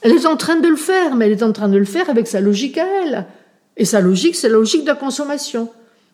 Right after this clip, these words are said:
Donc on fait du bien-être, on l'a,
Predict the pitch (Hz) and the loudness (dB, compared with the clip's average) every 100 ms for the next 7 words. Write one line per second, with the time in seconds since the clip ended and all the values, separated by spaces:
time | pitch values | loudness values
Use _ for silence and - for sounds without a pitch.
0 | - 214 240 254 220 262 254 214 226 214 | 0 2 4 2 2 2 4 4 4 4
1 | 269 453 - 349 403 - _ _ _ 208 | 2 0 -2 -6 -6 -12 _ _ _ 2
2 | 202 220 | 2 0